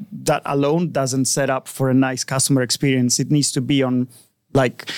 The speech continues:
either high street or just, like, a normal neighborhood where people can walk up and, uh, and collect the food. So I think that alone will be very hard for any older delivery kitchens to convert to a collection model or to a more kind of, like, physical,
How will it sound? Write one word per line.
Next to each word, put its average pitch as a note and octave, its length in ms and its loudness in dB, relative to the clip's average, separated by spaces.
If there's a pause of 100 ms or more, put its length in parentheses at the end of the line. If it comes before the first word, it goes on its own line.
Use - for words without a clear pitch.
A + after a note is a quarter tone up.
(220)
either C3 260 2
high D#3 220 -2
street C#3 320 -2
or B2+ 80 0
just, B2+ 200 0
like, C3 160 0
a C3+ 40 4
normal C3 240 2
neighborhood B2+ 480 2
where B2+ 100 2
people B2+ 260 0
can B2 240 2
walk B2 240 0
up B2+ 240 -2
and, B2 280 2
uh, B2 240 0 (260)
and B2 180 4
collect C3 300 0
the C3+ 80 0
food. C3 340 0 (360)
So - 120 2
I C#3 60 4
think C#3+ 220 2
that C#3+ 160 -2
alone C#3+ 280 0
will C#3+ 120 -2
be B2+ 100 -2
very C#3 240 0
hard C3+ 260 -4
for C3 360 0
any C#3+ 280 2
older D3 360 2
delivery C3 420 0
kitchens B2+ 480 2
to B2+ 340 2
convert C#3 680 -2
to C#3 120 2
a B2+ 40 4
collection C#3 460 0
model C3 400 0 (180)
or C3+ 140 2
to C3+ 100 0
a B2+ 60 4
more C3+ 180 4
kind C3 220 -2
of, B2 80 -2
like, B2+ 200 0
physical, C3+ 480 -2